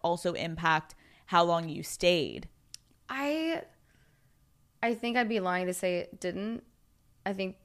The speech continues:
Speaker 2: there was a lot, I think there were two le-, levels of fear that I had to get past.
Speaker 1: Mm-hmm.
Speaker 2: One was that I was my parents.
Speaker 1: Mm-hmm.
Speaker 2: Like, having that fear of, like, "You're doing what they did. How, how has this happened?"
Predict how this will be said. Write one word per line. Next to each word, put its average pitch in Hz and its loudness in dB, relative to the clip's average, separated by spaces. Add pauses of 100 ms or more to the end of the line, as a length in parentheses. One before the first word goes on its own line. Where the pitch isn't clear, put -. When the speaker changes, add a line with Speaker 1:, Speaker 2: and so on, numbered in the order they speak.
(320)
Speaker 2:
there 190 2
was 185 2
a 185 -2
lot, 170 2
I 202 -2
think 233 -2
there 233 0
were 202 2
two 214 -2
le-, 185 0
levels 175 0
of 170 -6
fear 160 -4
that 151 -2
I 147 -2
had 151 -6
to - -12
get - -10
past. - -6
Speaker 1:
Mm-hmm. 190 -6
Speaker 2:
One 185 0
was 170 -2
that 156 0
I 151 2
was 151 -6 (140)
my 156 -6
parents. - -16 (200)
Speaker 1:
Mm-hmm. 175 -10 (260)
Speaker 2:
Like, 175 0 (260)
having 185 0
that 170 4
fear 175 0
of, 165 -2
like, 160 -2 (200)
"You're 185 -2
doing 170 -4
what 151 -4
they 107 -6
did. 85 -12
How, 156 0 (100)
how 160 0
has 156 -6
this 156 -10
happened?" - -6